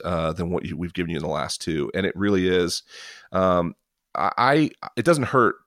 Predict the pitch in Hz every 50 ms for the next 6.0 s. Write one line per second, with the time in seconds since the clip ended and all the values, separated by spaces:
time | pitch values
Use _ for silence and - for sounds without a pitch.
0 | _ _ - 95 92 90 85 87 87 - - 107 95 90 90 87 85 85 90 90
1 | 92 - 85 85 90 85 85 85 82 85 90 - - _ _ _ _ _ _ _
2 | _ _ - - - - 107 98 87 - - 85 80 78 90 73 80 104 110 -
3 | - - - 160 147 127 113 - - 127 120 104 101 113 113 - 98 120 110 -
4 | - - - 98 92 92 90 87 90 98 - - - - - - - - 101 104
5 | 92 90 87 - - 92 - - - 90 92 - - 92 90 90 87 90 90 85